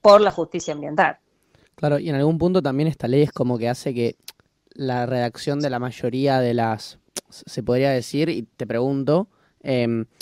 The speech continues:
Speaker 2: que la mayoría de las leyes tengan como dentro de sus, de, de su pensamiento, eh, la, la pata ambiental y la pata ambiental vinculado con lo social para su redacción.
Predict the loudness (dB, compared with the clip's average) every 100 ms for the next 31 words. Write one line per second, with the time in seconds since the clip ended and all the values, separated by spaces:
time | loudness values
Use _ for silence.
0 | -20 _ _ -2 0 0 0 6 6 6
1 | 2 0 0 2 0 -2 _ -4 2 4
2 | 4 2 2 2 0 0 0 0 -2 -6
3 | -10 _ -8 -6 -4 -4 -4 -2 -2 -2
4 | -2 -4 -4 0 0 2 2 2 -2 _
5 | _ _ -4 -2 -2 0 2 2 0 -2
6 | 0 2 2 4 4 4 4 4 4 4
7 | 2 2 0 0 0 -4 _ _ _ _
8 | -20 -4 0 2 4 4 6 8 8 10
9 | 8 6 4 0 2 4 2 2 0 0
10 | -2 2 4 4